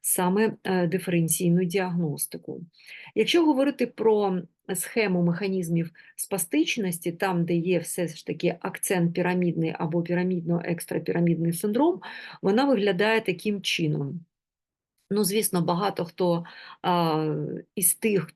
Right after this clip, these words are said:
із вас, хто приймають участь у наших заходах, ви знаєте, що ми з-, завжди цитуємо якісь сучасні рекомендації. Мені дуже сподобалась ця схема, яка дуже гарно запам'ятовується. І так, дивіться: з чого починається спастичність.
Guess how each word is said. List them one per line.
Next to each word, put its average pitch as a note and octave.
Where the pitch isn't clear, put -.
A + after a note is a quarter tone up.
із E3
вас, F3
хто -
приймають F3
участь E3+
у F3
наших D#3+
заходах, A#3+
ви F#3
знаєте, F3
що F3+
ми F3+
з-, E3
завжди F3
цитуємо F3
якісь F3
сучасні F3
рекомендації. G#3+
Мені G3
дуже F#3+
сподобалась E3+
ця E3
схема, C4+
яка F3+
дуже F#3
гарно D#3+
запам'ятовується. G#3+
І G#3
так, A3
дивіться: E3+
з -
чого D4
починається G3
спастичність. -